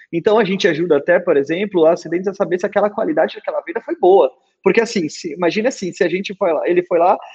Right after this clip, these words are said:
vendeu de, vendeu de qualquer jeito, e aí vai dar um default, por exemplo, na carteira daqui a um ano, dois anos, entendeu? Porque todo mundo começou a deixar de pagar. Então, por isso que a gente faz uma análise do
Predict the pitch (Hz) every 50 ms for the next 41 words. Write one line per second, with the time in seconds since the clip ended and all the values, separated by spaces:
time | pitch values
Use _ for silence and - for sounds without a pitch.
0 | - _ - 143 175 196 196 185 175 185 196 190 180 160 175 175 185 165 170 170
1 | 185 175 170 160 175 180 180 175 180 185 190 180 190 180 151 170 180 208 208 226
2 | 220 220 214 208 202 208 196 196 196 196 196 196 190 - - - 185 185 - -
3 | 160 160 - 180 180 - 185 170 170 170 - 170 - - 175 175 175 170 165 165
4 | - 180 170 180 175 170 170 165 165 170 170 160 160 151 139 156 147 143 135 131
5 | 127 135 127 - 143 151 160 - _ _ _ - 185 175 202 208 220 233 220 -
6 | 220 202 185 208 196 185 175 - 156 165 - - 196 170 156 151 135 123 - _
7 | - - _ 156 185 185 - 202 214 247 254 - 302 240 220 - - - 220 214
8 | 220 202 170 156 151 160 180 202 175 156 147 - 196 -